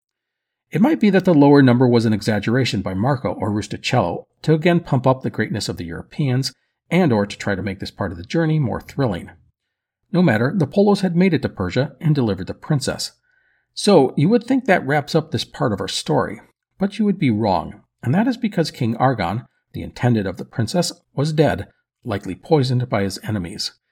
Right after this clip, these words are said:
This left the Polos to try to figure out what to do next. After all, they couldn't just leave the princess. Thus, they entered into talks with members of the royal court and struck a deal for Kokachin to wed Argon's son, Ghazan.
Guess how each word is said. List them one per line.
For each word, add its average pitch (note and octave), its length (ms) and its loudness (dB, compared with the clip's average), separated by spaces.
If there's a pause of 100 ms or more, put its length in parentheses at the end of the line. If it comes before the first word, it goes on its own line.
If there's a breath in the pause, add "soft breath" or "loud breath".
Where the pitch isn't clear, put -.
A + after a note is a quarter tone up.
(560)
This G3 220 0
left B2 200 -2
the - 60 -6
Polos A#2+ 400 -2
to - 100 -14
try G#2+ 180 -2
to G2+ 80 -2
figure F2+ 280 -8
out - 180 -6
what - 120 -14
to G2+ 60 -10
do F2 220 -14
next. A#2+ 520 -6 (380)
After - 320 -4
all, F#2 180 2
they - 120 -10
couldn't G2 260 -8
just - 180 -12
leave A#2+ 220 0
the G2 80 -8
princess. - 560 -4 (760)
Thus, A#2 220 -2
they C3+ 160 -2
entered C#3 320 0
into F3 160 2
talks C#3 300 -2
with C3 180 -4
members A#2+ 280 -2
of B2+ 80 -2
the C3 80 0
royal G#2 280 0
court - 380 -6 (140)
and - 100 -2
struck - 240 -4
a F#3+ 60 2
deal C3+ 240 2
for C3+ 140 -4
Kokachin C3+ 560 -2
to C#3 80 -4
wed G#2+ 340 -2
Argon's E2+ 400 -6
son, B2+ 400 -2 (140)
Ghazan. G2 560 0